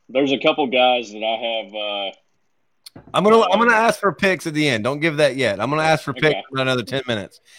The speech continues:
Speaker 2: But just, I mean, which, which, which one of these guys and why? I mean, you've watched a lot of their season. I know you're a fan of the sport too.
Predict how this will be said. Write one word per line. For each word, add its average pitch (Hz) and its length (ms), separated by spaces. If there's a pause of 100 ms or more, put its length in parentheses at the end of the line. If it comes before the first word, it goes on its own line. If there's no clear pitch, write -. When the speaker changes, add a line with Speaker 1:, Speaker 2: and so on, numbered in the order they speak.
(140)
Speaker 2:
But 131 100
just, 160 220
I 156 60
mean, 156 260
which, 160 240
which, 170 260
which 175 240
one 208 140
of 202 80
these 180 160
guys 165 400
and 143 280
why? 156 300
I 143 60
mean, 135 260 (220)
you've 175 200
watched 185 260
a 160 40
lot 156 160
of 151 60
their 131 100
season. 147 340
I 135 120
know 135 100
you're 156 180
a 143 60
fan 143 220
of 139 60
the 131 60
sport 131 280
too. 160 300